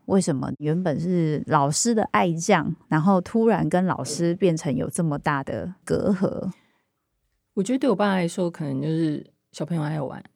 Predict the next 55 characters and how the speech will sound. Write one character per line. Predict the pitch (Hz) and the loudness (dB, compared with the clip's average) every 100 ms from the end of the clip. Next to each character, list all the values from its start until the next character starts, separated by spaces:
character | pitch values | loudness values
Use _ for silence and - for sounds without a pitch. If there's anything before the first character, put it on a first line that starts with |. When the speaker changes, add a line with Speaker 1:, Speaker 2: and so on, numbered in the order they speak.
| _ _ _ - | _ _ _ -8
Speaker 1:
哦。 | 160 151 | -2 2
Speaker 2:
然 | 202 | 2
后 | |
我 | 180 | 2
就 | 208 | 0
后 | 220 | 0
来 | 170 | 0
就 | 175 | -2
不 | 170 | -4
去 | 170 | -4
上 | - 165 143 | -6 -8 -8
课 | - | -12
了。 | - - 165 170 | -14 -14 -16 -2
Speaker 1:
嗯。 | 196 190 180 | 2 4 4
Speaker 2:
我 | 165 | 2
爸 | 202 | 2
就 | 202 | 0
很 | 175 143 | -4 -6
生 | 139 139 | -6 -8
气， | - - - | -12 -14 -8
我 | |
就 | 185 | -4
是 | 254 | -2
在 | 247 | -2
家 | 240 | -2
里 | 185 | -4
睡 | - 175 | -4 -6
觉， | 175 156 147 | -4 -6 -8
然 | 147 | -10
后 | 143 | -10
不 | 143 | -10
去 | 139 | -10
上 | 147 131 | -10 -12
课。 | - - - _ _ _ - | -14 -18 -20 _ _ _ -4
我 | |
爸 | 175 185 | 0 0
说 | 175 175 | 0 -2
：“那 | 180 | -2
你 | 147 | -2
就 | 151 | -6
休 | 160 | -8
学 | 156 143 | -8 -10
好 | 143 185 | -14 -18
了。” | 202 214 | -20 -20
这 | - | -20
样， | 170 _ _ _ _ _ _ - | -20 _ _ _ _ _ _ -2
因 | 220 | 0
为 | |
他 | 247 233 | 2 2
已 | |
经 | 170 180 | 2 0
去 | 185 208 | -2 -4
训 | 190 | -2
导 | 170 135 | -2 -2
去 | 160 | -4